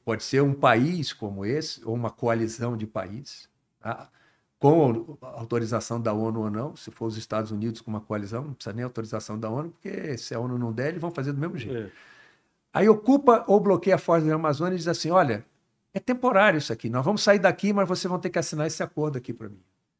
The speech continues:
Speaker 1: Por esse acordo, vocês vão ter que cumprir as seguintes determinações para explorar o seu patrimônio", ou seja, eles vão garantir pra eles grande parte do bônus e nós vamos ficar com o ônus da administração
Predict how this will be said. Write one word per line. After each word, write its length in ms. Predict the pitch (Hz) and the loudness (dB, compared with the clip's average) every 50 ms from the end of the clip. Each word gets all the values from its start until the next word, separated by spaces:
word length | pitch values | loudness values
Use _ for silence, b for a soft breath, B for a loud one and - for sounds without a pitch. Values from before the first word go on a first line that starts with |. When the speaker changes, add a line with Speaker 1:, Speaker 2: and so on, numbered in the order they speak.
| _ _ _ _ _ _ _ _ _ - | _ _ _ _ _ _ _ _ _ 4
Speaker 1:
Por 140 | 226 247 226 | 8 10 10
esse 200 | 214 208 - 196 | 10 10 8 6
acordo, 440 | 156 - - 196 214 208 180 151 156 | 4 6 8 8 8 8 8 4 4
vocês 340 | 156 165 151 - 185 180 147 | 2 2 2 2 0 0 0
vão 140 | 170 165 | 0 -2
ter 180 | 170 175 175 165 | 0 0 -2 -2
que 100 | 170 - | -2 -4
cumprir 340 | - 160 143 143 - 180 170 | -4 -2 -2 -2 0 0 0
as 100 | 151 160 | 0 2
seguintes 480 | - 139 135 190 214 214 - 151 135 - _ _ _ _ _ - _ - | 0 -2 -2 -2 -4 -4 -6 -10 -12 -16 _ _ _ _ _ -20 _ 2
determinações 840 | 135 165 185 170 170 160 156 156 160 156 135 127 - - 160 170 170 | 4 4 4 6 4 2 2 4 2 2 0 0 0 0 2 2 2
para 220 | 170 - 160 151 143 | 2 2 0 0 0
explorar 440 | - - 147 139 127 123 139 143 139 | -2 -2 0 2 4 6 4 4 4
o 60 | 123 | 2
seu 220 | - - 175 170 | 0 2 2 2
patrimônio", 640 | 175 175 165 160 - 156 143 120 113 107 101 113 143 | 4 2 2 2 2 -2 0 0 -2 -2 -4 -4 -6
ou 40 | 147 | -6
seja, 380 | - - 120 110 104 101 - b b b b b b | -4 -2 0 0 -2 -4 -8 b b b b b b
eles 160 | - 139 135 131 | -2 -2 0 2
vão 120 | 151 165 | 0 4
garantir 420 | 156 165 160 156 147 143 - 143 | 4 4 6 6 4 2 0 0
pra 200 | 143 - 147 135 | 2 2 2 4
eles 380 | 117 117 110 101 92 95 - - - | 4 4 2 0 -2 -6 -12 -12 -6
grande 280 | 120 139 165 156 139 | 0 0 0 0 0
parte 340 | 135 - 120 117 123 - 139 | -2 0 0 0 0 0 -2
do 80 | 139 190 | -4 -4
bônus 460 | 156 143 160 185 202 208 208 170 190 | -2 0 0 0 0 -2 -4 -6 -8
e 20 | |
nós 180 | 190 170 160 143 | -4 -4 -4 -2
vamos 160 | 160 170 165 | -4 -6 -6
ficar 320 | - 165 - - 151 151 147 | -8 -8 -4 -2 -2 -2 0
com 200 | - 160 156 160 | -2 -2 -2 0
o 100 | 147 135 | 2 2
ônus 260 | 131 131 123 123 117 | 2 2 0 -2 0
da 140 | 120 131 127 | 0 0 0
administração 960 | 127 120 120 123 123 120 120 - - 156 175 - - - 175 190 226 240 | 0 0 -2 -2 -2 -4 -4 -4 -4 -4 -4 -4 -4 -4 -2 -2 -2 -4